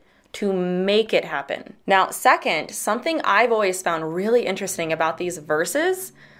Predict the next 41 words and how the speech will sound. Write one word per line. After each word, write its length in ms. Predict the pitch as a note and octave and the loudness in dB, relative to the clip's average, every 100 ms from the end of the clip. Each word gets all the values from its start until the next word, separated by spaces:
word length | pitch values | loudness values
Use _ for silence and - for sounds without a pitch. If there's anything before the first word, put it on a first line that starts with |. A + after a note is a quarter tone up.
| - _ _ - | -20 _ _ -4
is 380 | G#3 G3+ G3 F#3 | 2 2 2 -2
how 420 | - - G3 - - _ - | -6 0 0 0 -8 _ -6
oddly 500 | - G#3 C#4+ A3+ G#3 | 4 6 6 4 -2
misplaced 720 | F#3 E3 - G#3 G3+ G#3 - | -2 -4 -4 0 0 0 -2
they 160 | E3 D3 | 2 2
are. 220 | - - | 2 0
I 80 | - | 0
mean, 180 | G3 G3 | 0 2
I 80 | F#3 | 2
mentioned 360 | G3 A#3 B3+ | 0 -2 -2
this 120 | A3+ - | -2 -2
before 340 | F3+ - G3+ | -6 2 4
about 160 | F3 E3 | 4 2
the 120 | - | -2
internal 360 | E3+ - E3+ - | -6 -2 -2 2
evidence, 440 | G#3+ G#3+ F3 E3+ | 2 2 0 0
but 140 | E3 | -2
this 180 | G3+ A3 | 0 -2
is 100 | D4+ | -2
one 140 | C4 G#3+ | 0 0
reason 280 | G#3+ A3 | 0 0
why 160 | F#3+ F3+ | 2 2
I 100 | F#3+ | 2
don't 260 | G3+ G3 - | 0 0 -2
think 240 | G3+ - | -6 -2
Mark 240 | F3 E3+ | -2 0
wrote 280 | D#3+ F3 A3 | 2 2 2
this. 460 | - - - - - - - - - | 0 -2 -4 -14 -16 -20 -20 -8 -2
I 100 | G3 | 0
mean, 160 | G3+ | 0
speaking 460 | G3 - A3 C#4+ C#4+ | -4 -6 -4 -2 0
in 120 | A3+ | -2
tongues 520 | - E3 F3 B3+ C#4+ | 0 0 0 -2 0
alone 540 | F#3 E3 F#3+ F3 - - _ - | 0 4 4 4 0 -14 _ -10
should 240 | - G3+ | -2 0
give 120 | F#3 E3+ | 0 -2
this 160 | D#3 | 0
away, 240 | E3 D#3+ D3+ | 2 4 2
in 80 | |
my 140 | D3 B2+ | 0 -4
opinion. 420 | - - G#2+ - | -6 -8 -8 -10